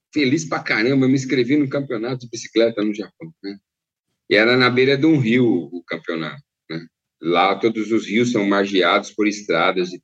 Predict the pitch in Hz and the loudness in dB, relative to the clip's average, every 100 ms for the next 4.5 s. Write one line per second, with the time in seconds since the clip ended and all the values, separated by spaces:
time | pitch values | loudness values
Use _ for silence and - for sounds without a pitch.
0 | - 85 92 87 104 120 139 117 120 110 | -2 0 0 0 -2 0 2 2 2 0
1 | 113 107 - 117 120 104 92 113 - 120 | 0 0 -2 -2 0 -2 -4 -8 -4 -2
2 | - - - - 131 - 135 139 156 135 | -2 -4 -4 -4 -4 -8 -8 -2 0 0
3 | - 104 92 - _ _ _ - 117 120 | -2 -4 -4 -6 _ _ _ -2 0 2
4 | 120 120 113 107 95 | 2 2 2 2 0